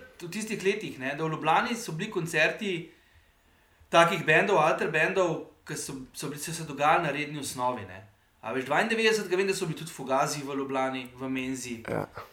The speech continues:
Speaker 1: Pa še kaj bi še, se, še kaj bi se našlo, ampak vem, da se je skozi, da včasih tudi odkriješ, da je pol Dave Grohl hodil z enim bendom, ki sploh noben ni slišal.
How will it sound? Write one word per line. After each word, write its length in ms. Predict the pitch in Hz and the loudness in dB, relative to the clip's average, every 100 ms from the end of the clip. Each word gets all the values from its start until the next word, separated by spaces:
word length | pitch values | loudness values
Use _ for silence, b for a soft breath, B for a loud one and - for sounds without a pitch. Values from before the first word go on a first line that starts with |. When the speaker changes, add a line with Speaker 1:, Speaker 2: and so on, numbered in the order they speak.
| B _ - | B _ -4
Speaker 1:
Pa 180 | 127 | -2
še 180 | 131 180 | 0 -2
kaj 160 | 170 190 | 6 6
bi 140 | 165 | 6
še, 180 | 165 151 | 0 -4
se, 260 | 151 - 196 | -4 -2 -2
še 240 | - 226 | -2 -4
kaj 140 | 220 220 | 0 0
bi 120 | 214 | 0
se 160 | - 160 | 0 0
našlo, 320 | 156 156 151 | 2 2 0
ampak 160 | 139 | -4
vem, 120 | 139 202 | -4 -2
da 60 | |
se 120 | - | -4
je 80 | 165 | -4
skozi, 480 | - - 226 233 - b | -8 -6 -2 -2 -4 b
da 120 | b 151 | b -2
včasih 300 | 202 202 226 | 4 4 2
tudi 160 | 220 | -4
odkriješ, 400 | - - 220 196 | -6 -2 4 4
da 60 | 165 | 4
je 60 | |
pol 160 | 180 175 | 2 2
Dave 260 | 151 175 165 | 4 2 2
Grohl 240 | 175 185 | 4 4
hodil 280 | 180 170 170 | 4 2 2
z 80 | 151 | 0
enim 240 | 156 156 | 0 -2
bendom, 340 | 143 151 160 156 | 2 2 2 -4
ki 120 | 139 | -6
sploh 240 | - 156 | -6 -4
noben 260 | 160 143 156 | -4 -2 -2
ni 80 | 160 | -2
slišal. 500 | - 160 165 190 | -6 -6 -4 -2